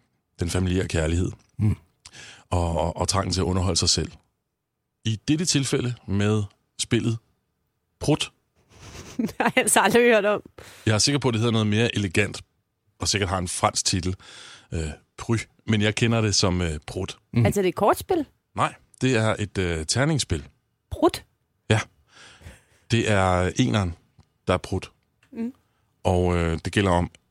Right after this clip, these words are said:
Speaker 1: ikke at slå den. Så, øh, hver gang man, øh, man ruller med terningen og får alt andet end en etter, så kan man lægge det sammen.
Speaker 3: Som har kun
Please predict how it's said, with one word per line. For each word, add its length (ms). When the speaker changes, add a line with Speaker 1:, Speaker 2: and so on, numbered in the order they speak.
Speaker 1:
ikke 200
at 60
slå 180
den. 200
Så, 400
øh, 100
hver 240
gang 400
man, 300
øh, 200
man 220
ruller 220
med 80
terningen 520
og 160
får 260
alt 180
andet 180
end 100
en 100
etter, 180
så 120
kan 120
man 100
lægge 240
det 100
sammen. 360
Speaker 3:
Som 180
har 160
kun 160